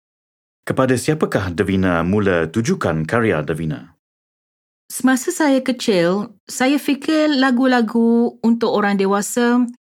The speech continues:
Speaker 2: biasanya mengenai percintaan. Saya tidak ada pengalaman bercinta pada masa itu.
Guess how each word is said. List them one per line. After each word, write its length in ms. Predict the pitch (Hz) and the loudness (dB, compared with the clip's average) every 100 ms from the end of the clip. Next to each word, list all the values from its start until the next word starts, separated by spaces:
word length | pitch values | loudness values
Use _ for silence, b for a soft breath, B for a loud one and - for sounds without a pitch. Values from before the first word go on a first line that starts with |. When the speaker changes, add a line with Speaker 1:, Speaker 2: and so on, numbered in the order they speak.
| _ _ _ _ 269 | _ _ _ _ 0
Speaker 2:
biasanya 480 | 302 294 320 320 | 2 2 0 2
mengenai 720 | 294 254 220 214 190 196 190 185 | 4 4 4 2 2 2 0 -4
percintaan. 920 | 202 - 208 233 269 240 165 147 - _ _ _ _ _ _ - | -8 -4 -2 0 2 0 0 -4 -10 _ _ _ _ _ _ -14
Saya 320 | - 262 320 | -2 2 2
tidak 280 | 330 262 - | 0 0 2
ada 180 | 240 233 | 2 2
pengalaman 560 | 233 220 254 320 285 196 | 2 4 4 4 2 2
bercinta 400 | 190 180 190 180 | 0 -4 -4 -2
pada 200 | 180 175 | -2 0
masa 280 | 170 170 | -2 -2
itu. 480 | 151 180 190 143 143 | -4 -4 -2 -2 -4